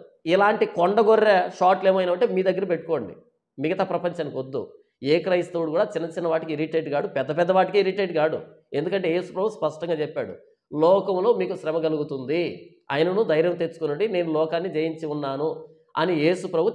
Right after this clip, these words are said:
చాలా స్పష్టంగా చెప్పాడు. అంతకుమించి యేసు ప్రభు ఏమన్నాడు అంటే, "తోడేళ్ల మధ్యకు గొర్రె పిల్లలను పంపించినట్టుగా పంపిస్తున్నాను" అని యేసు ప్రభు స్పష్టంగా చెప్పాడు. కాబట్టి ప్రతి క్రైస్తవుడు శ్రమల కోసం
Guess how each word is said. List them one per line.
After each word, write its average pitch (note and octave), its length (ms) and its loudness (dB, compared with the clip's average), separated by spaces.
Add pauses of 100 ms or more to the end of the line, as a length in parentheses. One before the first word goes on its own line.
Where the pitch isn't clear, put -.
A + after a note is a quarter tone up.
చాలా F3 200 2
స్పష్టంగా E3+ 420 -2
చెప్పాడు. D#3+ 300 0
అంతకుమించి E3+ 440 -4
యేసు E3 180 -6
ప్రభు F3 140 -2
ఏమన్నాడు D3+ 420 0
అంటే, D3+ 520 -2 (320)
"తోడేళ్ల A3 500 8
మధ్యకు G3 380 2
గొర్రె F3+ 320 4
పిల్లలను G#3+ 280 4
పంపించినట్టుగా F#3 580 0
పంపిస్తున్నాను" F3 720 -2 (100)
అని F3 120 2
యేసు F3+ 280 -2
ప్రభు F#3+ 160 -2
స్పష్టంగా F3+ 440 -2
చెప్పాడు. D#3+ 360 0
కాబట్టి C#3+ 320 -2
ప్రతి E3 340 -2
క్రైస్తవుడు F3 500 -2
శ్రమల F3 360 0
కోసం F3+ 400 -2